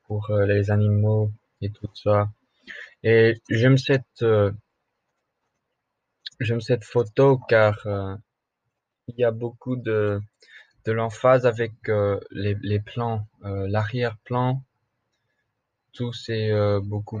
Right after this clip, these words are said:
plus, euh, difficile à voir. Et on sait que, euh, euh, on voit, euh, peut-être les amis de cette fille-là qui, euh, qui aide à nettoyer le plage.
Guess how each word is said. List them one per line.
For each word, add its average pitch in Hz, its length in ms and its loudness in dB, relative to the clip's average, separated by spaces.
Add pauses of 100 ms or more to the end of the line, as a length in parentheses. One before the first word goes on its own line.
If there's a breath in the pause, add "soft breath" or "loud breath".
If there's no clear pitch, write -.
plus, 98 360 -6
euh, 95 240 -8
difficile 101 500 -8
à 104 60 0
voir. 104 520 -4 (880)
Et 123 140 0
on 120 80 2
sait 120 240 0
que, 113 160 -2
euh, 107 360 4
euh, - 20 -2 (1040)
on 101 340 -2
voit, 117 220 4 (280)
euh, 98 220 -2 (220)
peut-être 104 440 -6
les 101 240 -4
amis 107 240 0
de 104 140 -2
cette 101 280 -10
fille-là 107 580 -2
qui, 95 240 -8
euh, 92 220 -14 (960)
qui 107 80 -2
aide 104 140 2
à 104 80 4
nettoyer 107 520 2
le 101 160 -2
plage. 120 520 -2